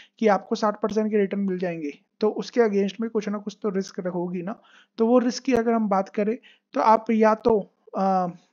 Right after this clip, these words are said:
चार पाँच रुपये का स्टॉप लॉस लगा के रख सकते हो, या मैक्सिमम से मैक्सिमम की अगर मैं बात करूं तो मैं ज़्यादा डीप जाता हूं और दो सौ अस्सी रुपये का एक स्टॉप लॉस, लगभग, लगभग तैंतीस रुपये की यहाँ पर डाउनसाइड दिखाई देती है।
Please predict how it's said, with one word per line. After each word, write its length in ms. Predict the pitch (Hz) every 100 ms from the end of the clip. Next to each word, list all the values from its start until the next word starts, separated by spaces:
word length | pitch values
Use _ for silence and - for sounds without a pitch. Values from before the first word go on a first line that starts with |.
| _ _ _
चार 200 | - 202
पाँच 260 | 202 220 214
रुपये 220 | 214 220
का 100 | 220
स्टॉप 300 | 214 214 202
लॉस 160 | 220 220
लगा 220 | 220 214
के 140 | 208
रख 120 | 214 208
सकते 280 | 208 -
हो, 140 | 240 262 - - -
या 100 | 247
मैक्सिमम 440 | 240 247 247 262 240
से 140 | 254
मैक्सिमम 420 | 233 220 233 220
की 120 | 202
अगर 200 | 214 196
मैं 140 | 196 190
बात 200 | 175 175
करूं 240 | 196 185 175 _ _ 233
तो 60 |
मैं 100 | 220
ज़्यादा 260 | 196 208 214
डीप 300 | 180 214 196
जाता 260 | 196 190 214
हूं 140 | 220
और 80 | 202
दो 160 | 190
सौ 120 | 185 -
अस्सी 260 | - -
रुपये 220 | 185 185 175
का 120 | 190
एक 220 | 180 -
स्टॉप 300 | - 160 -
लॉस, 200 | 160 160
लगभग, 320 | 185 185 196 185
लगभग 300 | 175 202 214 - - _ -
तैंतीस 340 | 247 247 247
रुपये 220 | 233 214 214
की 160 | 214
यहाँ 140 | 196 185
पर 140 | 180
डाउनसाइड 480 | 156 151 175 196 190
दिखाई 240 | 190 196
देती 260 | 190 185 202
है। 160 | 202